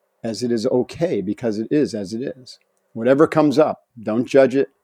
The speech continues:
don't resist it. You surrender to it and accept it. But of course, because of that future vision, you're, you're relentlessly moving toward that, because that memory of that future that you're practicing every morning is like a massive magnet pulling you forward.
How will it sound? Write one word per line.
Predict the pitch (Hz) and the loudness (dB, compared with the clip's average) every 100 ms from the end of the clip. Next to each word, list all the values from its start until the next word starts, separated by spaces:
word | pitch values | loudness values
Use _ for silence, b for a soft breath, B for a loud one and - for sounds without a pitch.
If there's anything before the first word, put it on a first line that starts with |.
| _ _ _ _ | _ _ _ _
don't | 120 127 | 0 4
resist | 151 127 127 139 - | 4 4 4 2 0
it. | 135 _ _ _ _ _ _ _ - | -4 _ _ _ _ _ _ _ -16
You | 107 | -16
surrender | - 104 107 123 110 | -12 -8 -4 -4 -4
to | 123 | -6
it | 117 | -6
and | 113 | -6
accept | 107 - - _ | -8 -8 -10 _
it. | - - _ _ _ _ _ | -20 -20 _ _ _ _ _
But | 123 | 0
of | - | 4
course, | 160 151 - - - | 6 6 2 -12 -8
because | 127 151 143 | 0 2 4
of | 131 | 6
that | 131 - | 4 4
future | 160 - 131 | 2 4 4
vision, | 113 185 135 120 | 6 6 6 0
you're, | 120 - _ _ _ | 0 -4 _ _ _
you're | 120 | 0
relentlessly | 117 113 135 143 127 117 | 2 2 0 -2 -4 -4
moving | 107 135 117 107 | -2 -2 -2 -4
toward | - 143 131 | -2 0 0
that, | 98 101 | -2 -6
because | - 117 92 | -12 -10 -4
that | 131 - | -4 -2
memory | 120 135 156 123 104 | -2 0 2 2 0
of | 95 | -4
that | 104 - | -8 -4
future | 147 156 - 98 113 | -2 -2 -2 -10 -6
that | |
you're | 107 | -6
practicing | - 131 - - 120 | 0 -2 0 -4 -4
every | 110 | -2
morning | 110 135 120 107 | 0 0 0 -4
is | 107 | -8
like | 107 | -10
a | 98 | -8
massive | 113 147 160 - 117 | -4 -4 -4 -8 -6
magnet | 123 135 135 107 - _ _ _ _ _ _ _ _ - | -2 0 0 -4 -8 _ _ _ _ _ _ _ _ -8
pulling | - 185 127 104 | 0 4 4 0
you | 98 | -6
forward. | - 113 98 | -4 -4 -4